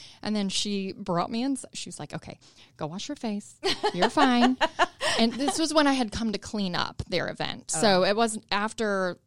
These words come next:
Speaker 1: um, the whole thing was over. And everybody was just going on about how amazing it was.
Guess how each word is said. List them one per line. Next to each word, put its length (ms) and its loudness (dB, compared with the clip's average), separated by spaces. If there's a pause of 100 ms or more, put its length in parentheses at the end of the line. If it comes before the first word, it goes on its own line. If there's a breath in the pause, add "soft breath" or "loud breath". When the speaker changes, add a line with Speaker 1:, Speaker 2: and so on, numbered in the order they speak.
Speaker 1:
um, 380 -4
the 100 -2
whole 220 -2
thing 160 0
was 120 0
over. 440 0 (760)
And 200 2
everybody 640 0
was 200 -4
just 220 -8
going 240 -6
on 220 2
about 260 -4
how 100 -12
amazing 360 -2
it 100 -4
was. 400 -2